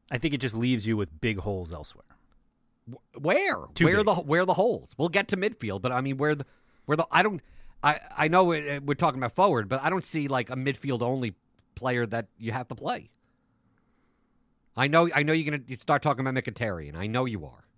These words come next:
Speaker 2: I could tell. I could tell.
Speaker 1: I wasn't, but
Speaker 2: Okay.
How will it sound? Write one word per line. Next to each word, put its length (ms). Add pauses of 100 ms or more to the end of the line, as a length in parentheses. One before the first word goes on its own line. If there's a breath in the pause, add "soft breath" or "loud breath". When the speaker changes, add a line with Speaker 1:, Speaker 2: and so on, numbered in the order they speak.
(400)
Speaker 2:
I 60
could 160
tell. 280 (100)
I 80
could 140
tell. 300 (720)
Speaker 1:
I 80
wasn't, 360
but 180 (240)
Speaker 2:
Okay. 380